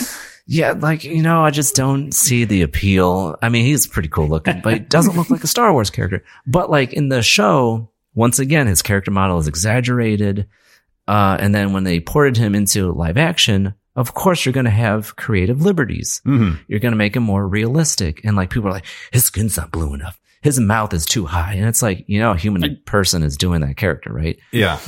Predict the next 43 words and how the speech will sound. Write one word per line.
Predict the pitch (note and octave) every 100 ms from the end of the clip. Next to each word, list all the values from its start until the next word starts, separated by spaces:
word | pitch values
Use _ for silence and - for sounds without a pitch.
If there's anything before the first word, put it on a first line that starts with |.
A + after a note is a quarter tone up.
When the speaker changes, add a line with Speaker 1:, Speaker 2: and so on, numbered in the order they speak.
| D#3 -
Speaker 2:
<laughs> | - - _ _ _ _ _ _
Speaker 1:
Um, | F2+ E2+ E2 D#2+
so, | D#2 G#2+ G2 G2
like, | G2 F#2 F2+ - _
people | - C3+ C#3 C3+
just | A#2 A2
need | A#2+
to | -
understand. | G#2 G2+ - - F#2+ F#2
And | F#2
I | A#2+
know | E3 E3+ D3+ C#3
people | A#2 B2+
don't | C3 F#2 G2+
because | G2+ F#2
they're |
not | F2+ G2
creative. | G2 F2 F2
So | D2+
they |
don't, | E2+ F2+ -
they | G2
don't | - C3
know. | C3+ D#2+ E2+ - -
They | A2
just, | A#2 -
they | A2+
don't | A#2 B2
know. | F#2+ D2 - _ -
Speaker 2:
Mm-hmm. | A#2+ G2 E2+ - _
Speaker 1:
But, | A2+ A2
like, | G#2 G2
with | G#2+ G#2+
animation, | A#2 A2+ C3 C3 A2 F#2+
it's | F#2+
exaggerated. | F#2+ - C3 C3 G2 C#2+ C#2+ E2 - _ _ _ _ _
With | F#2+ F2 - - _ _
live | F2 G2+ G#2+
action, | C3 C3 E3 D#3 B2 -
you | - F#2+
can't | F3+ - E3
really | F#3+ F#3
exaggerate. | E3 C#3 E3 F3 C#3+ D#2+ C#2 - -